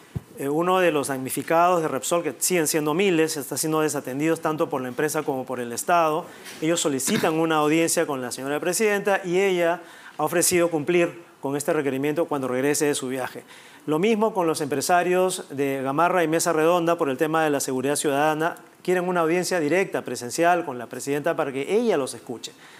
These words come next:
que no sea simplemente un ministro o un técnico quien resuelva sus temas. También la presidenta se ha comprometido a hacerlo. Me parece positivo anunciarlo, que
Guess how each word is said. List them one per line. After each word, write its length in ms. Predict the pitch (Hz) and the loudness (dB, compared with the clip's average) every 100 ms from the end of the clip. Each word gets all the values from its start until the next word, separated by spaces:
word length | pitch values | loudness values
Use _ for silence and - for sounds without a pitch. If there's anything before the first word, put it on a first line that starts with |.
| - | -12
que 80 | 143 | -6
no 80 | 147 | -2
sea 120 | 180 | -2
simplemente 540 | 151 175 165 170 165 | -2 0 0 0 0
un 80 | 170 | 0
ministro 440 | 165 165 165 170 147 | 0 0 0 0 0
o 60 | |
un 80 | 143 | 0
técnico 460 | 151 147 147 156 147 | -2 -2 -2 0 -2
quien 140 | 139 | -4
resuelva 360 | 120 - 139 139 | -6 -4 -2 -2
sus 160 | 120 | -4
temas. 380 | 165 147 135 - - - - - - | -4 -2 -6 -10 -18 -20 -20 -18 -6
También 360 | 151 156 175 | -2 2 2
la 160 | 180 170 | 2 0
presidenta 360 | 139 147 147 | 0 -2 0
se 80 | 151 | 0
ha 40 | 156 | 0
comprometido 480 | 156 147 127 147 | -2 -2 -2 -2
a 40 | 147 | 0
hacerlo. 420 | 185 185 185 170 - - | 0 2 2 -2 -8 -12
Me 120 | 127 | -10
parece 460 | 139 135 151 151 143 - | -6 -4 0 -2 -2 -12
positivo 480 | - 131 123 160 170 | -14 -10 -2 0 2
anunciarlo, 640 | 156 127 147 180 175 190 196 | 0 -4 0 2 2 0 -2
que 180 | 123 | -8